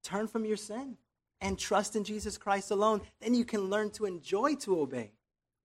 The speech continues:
and find your delight in obedience and your satisfaction in the Lord God Almighty."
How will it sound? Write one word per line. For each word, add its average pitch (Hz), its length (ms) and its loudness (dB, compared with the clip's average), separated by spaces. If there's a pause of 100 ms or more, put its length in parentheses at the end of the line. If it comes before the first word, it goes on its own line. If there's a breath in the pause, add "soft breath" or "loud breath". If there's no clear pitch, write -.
(580)
and - 120 -20
find 170 220 0
your 180 100 -2
delight 165 400 6
in 202 120 8
obedience 127 720 -2 (520)
and 151 100 -18
your 147 80 -12
satisfaction 147 760 -8
in 143 80 -8
the 135 60 -8
Lord 135 320 -4
God 120 300 -4 (560)
Almighty." 113 460 -6